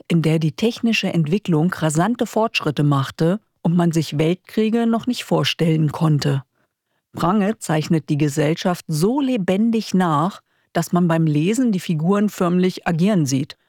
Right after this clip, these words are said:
Besonders authentisch wird es, wenn historische Persönlichkeiten mit den fiktiven Charakteren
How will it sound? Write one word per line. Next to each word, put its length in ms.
Besonders 500
authentisch 680
wird 240
es, 200
wenn 240
historische 640
Persönlichkeiten 1200
mit 160
den 160
fiktiven 600
Charakteren 1000